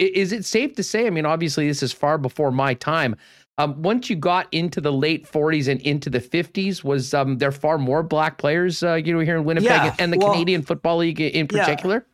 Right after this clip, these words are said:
Speaker 2: Herb Trawick of the Montreal Alouettes in nineteen forty-six is generally recognized as the first, uh, black player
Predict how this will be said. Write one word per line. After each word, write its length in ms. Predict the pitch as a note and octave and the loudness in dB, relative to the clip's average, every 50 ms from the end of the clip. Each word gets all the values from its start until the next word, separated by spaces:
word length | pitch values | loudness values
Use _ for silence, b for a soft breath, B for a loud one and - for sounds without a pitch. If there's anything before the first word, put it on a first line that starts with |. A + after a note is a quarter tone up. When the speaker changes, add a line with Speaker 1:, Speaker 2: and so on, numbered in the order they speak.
| _ _ _ _ _ - | _ _ _ _ _ -2
Speaker 2:
Herb 220 | E3 A3 B3+ A#3 - | 0 0 0 0 -2
Trawick 560 | - - F#3+ G#3+ G#3+ G3 E3 D3 C#3+ - - | -2 0 2 2 4 2 2 0 -2 -2 -2
of 440 | D3 C#3+ C#3+ C#3+ C#3 C#3+ C3+ B2 B2 | -2 0 0 0 0 -2 -2 -2 -2
the 100 | C3+ C3 | -2 0
Montreal 560 | C#3 D3 D3+ D3 - D3+ C#3 C#3 C3+ C3 C3 | 0 0 0 0 0 0 0 2 0 0 0
Alouettes 580 | C3 B2+ C3 C#3 C#3 C3 B2+ - - - - - _ | 0 0 0 0 -2 -2 -4 -8 -16 -20 -20 -20 _
in 140 | - C3 B2+ | -6 -4 -2
nineteen 420 | B2 C3+ D3 D3 D3 - D3+ C#3+ C3+ | 0 0 -2 -2 -2 -2 -2 -2 -2
forty-six 680 | C3+ - C3 B2+ A#2+ A#2 - - C#3+ C3+ B2+ - - | -2 -2 -2 -2 -2 -4 -6 -4 -4 -4 -4 -4 -8
is 100 | A#2+ G#2 | -8 -6
generally 460 | - - C3+ C3+ C3 C3 B2+ B2 A#2+ | -2 -2 0 2 2 0 0 -2 -2
recognized 680 | A2+ B2 B2 A#2+ - B2 A#2 A#2 A2+ A2+ A#2 A#2 - A#2+ | -2 -2 -2 -4 -4 -4 -4 -4 -2 -4 -6 -6 -8 -10
as 160 | A#2 G#2 - | -10 -12 -12
the 80 | - | -20
first, 500 | G#2+ _ - A#2+ A#2+ A#2 - - - _ | -10 _ -2 0 0 -2 -4 -10 -6 _
uh, 280 | A#2+ A#2 A#2 A2+ A2+ A#2+ B2 - _ | 0 2 2 2 0 -2 -4 -6 _
black 300 | B2+ A#2 A2+ A#2 - _ | 0 0 0 0 -4 _
player 440 | - - C3 B2+ B2 A#2+ A#2+ A2+ | -2 0 2 2 2 2 0 -2